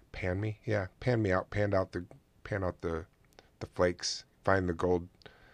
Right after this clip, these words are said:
in it, and, um, get back to the land of the living, 'cause I can't stand being in this funk, and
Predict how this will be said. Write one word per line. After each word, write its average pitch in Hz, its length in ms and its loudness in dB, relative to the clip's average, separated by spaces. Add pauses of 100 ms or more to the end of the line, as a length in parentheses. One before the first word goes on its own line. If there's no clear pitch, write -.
(360)
in 90 120 -2
it, 87 160 -2
and, 80 220 -4
um, 78 320 -2 (180)
get - 140 2
back 92 220 4
to - 120 -4
the 85 100 -4
land 90 260 4
of 85 80 2
the 82 60 -2
living, 87 380 2
'cause 90 220 -4
I 98 160 0
can't 98 300 -2
stand 90 460 0 (1000)
being 92 240 4
in 82 140 0
this 80 160 -4
funk, 82 340 -4
and 82 220 -6